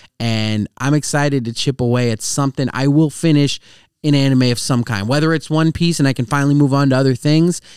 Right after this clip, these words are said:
maybe. We'll see, but I am excited for that. As for this week's anime watching, honestly, I have yet to watch Chainsaw Man, and somehow, and I got a little bit spoiled,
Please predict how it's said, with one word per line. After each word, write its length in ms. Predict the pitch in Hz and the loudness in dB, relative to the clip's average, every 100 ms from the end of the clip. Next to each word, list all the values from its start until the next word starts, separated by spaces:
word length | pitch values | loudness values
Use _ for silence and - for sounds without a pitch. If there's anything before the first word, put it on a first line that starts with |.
| - - | -18 -2
maybe. 480 | 123 131 113 90 117 | 2 2 2 -4 -6
We'll 280 | 117 127 127 | -2 0 0
see, 380 | - 147 143 - - - | 0 2 2 -2 -20 -6
but 100 | 120 | -2
I 60 | 127 | 2
am 140 | 120 | 0
excited 560 | 113 - 139 135 131 - | 0 -4 -2 0 -2 -2
for 120 | 117 | -2
that. 360 | 120 127 135 _ - - | -2 -4 -6 _ -20 -6
As 220 | 160 - | -4 -2
for 120 | 151 | 0
this 260 | 147 165 170 | 0 0 -2
week's 220 | 165 160 | -2 0
anime 340 | 156 156 143 | 2 4 2
watching, 580 | 120 131 170 - 190 190 _ _ _ - | 0 -2 -2 0 0 0 _ _ _ -6
honestly, 480 | 143 170 175 196 180 | 0 0 0 0 0
I 80 | 135 | 0
have 220 | 135 139 | -2 0
yet 220 | 135 156 | 0 0
to 80 | 175 | 2
watch 300 | 156 156 - | 2 0 -4
Chainsaw 400 | - 151 151 160 | -2 0 0 0
Man, 220 | 156 160 151 | 2 4 4
and 240 | 127 120 | 2 0
somehow, 720 | - - 170 147 156 156 170 _ - _ _ - | -2 -2 0 0 0 0 -2 _ -20 _ _ -10
and 140 | 101 | -8
I 60 | 87 | -6
got 120 | 90 | -6
a 60 | 95 | -2
little 200 | 110 123 | -2 0
bit 180 | 170 - | -2 -4
spoiled, 800 | - - 285 285 220 208 208 | -8 -2 0 2 2 2 0